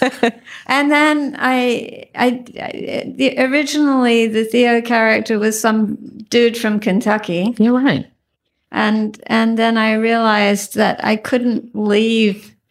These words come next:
Speaker 1: the story of race and injustice in the nineteenth century and pretend that that was something from the past, that if I was gonna have a contemporary story,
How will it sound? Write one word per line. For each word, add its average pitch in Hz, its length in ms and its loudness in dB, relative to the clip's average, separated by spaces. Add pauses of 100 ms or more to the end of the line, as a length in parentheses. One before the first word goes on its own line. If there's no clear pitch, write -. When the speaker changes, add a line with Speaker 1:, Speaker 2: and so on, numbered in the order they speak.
(380)
Speaker 1:
the 214 100 2
story 208 640 2
of 196 240 2
race 202 340 2
and 202 200 0
injustice 196 1000 0
in 196 280 -2
the 190 100 0
nineteenth 190 560 0
century 240 720 -4 (680)
and 196 200 0
pretend 202 640 0 (120)
that - 240 0
that 202 200 -2
was 185 240 0
something 185 540 -2
from 190 240 0
the 180 100 0
past, 202 540 -2
that 190 120 2
if 190 140 0
I 196 80 2
was 190 120 -2
gonna 208 280 0
have 196 560 -2 (340)
a 190 80 -2
contemporary 196 720 0
story, 202 840 0